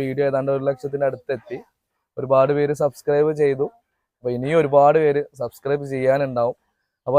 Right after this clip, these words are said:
നമ്മളിന്ന് കല്യാണത്താലയാണ്. അപ്പൊ നമുക്കിന്ന് അതുമായി ബന്ധപ്പെട്ട ഒരുപാട് വീഡിയോസ് കാര്യങ്ങളൊക്കെ വരുന്നുണ്ട്. പിന്നെ ഒരുപാട് പേര് ഒരുപാട്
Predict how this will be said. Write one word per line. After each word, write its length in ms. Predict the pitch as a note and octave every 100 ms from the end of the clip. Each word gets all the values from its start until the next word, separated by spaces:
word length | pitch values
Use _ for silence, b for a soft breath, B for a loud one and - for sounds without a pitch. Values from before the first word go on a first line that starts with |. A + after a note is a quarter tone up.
| C#3
നമ്മളിന്ന് 360 | C#3+ D#3 D#3+ D#3+
കല്യാണത്താലയാണ്. 720 | D3 C#3+ D3+ D3+ D#3 D#3+ D3 A#3 C#3+
അപ്പൊ 140 | C3+ C3 C3
നമുക്കിന്ന് 380 | C3+ C#3 C#3 C#3+ C3+
അതുമായി 300 | C#3+ D3 C#3+
ബന്ധപ്പെട്ട 340 | C#3+ C3+ C#3+ C#3 C#3+
ഒരുപാട് 280 | C3+ C#3 C#3+
വീഡിയോസ് 320 | B2+ C3 B2 C3+
കാര്യങ്ങളൊക്കെ 380 | C3 C3 C3+ C3+
വരുന്നുണ്ട്. 400 | B2 B2 B2+ A#2+ - _ _ _ _ _ _ _ -
പിന്നെ 200 | C#3 C#3 C3 B2+ B2 B2+
ഒരുപാട് 420 | C#3+ D#3+ E3 F3+ F3+
പേര് 200 | E3 D#3+
ഒരുപാട് 420 | D3+ D3 D3 D#3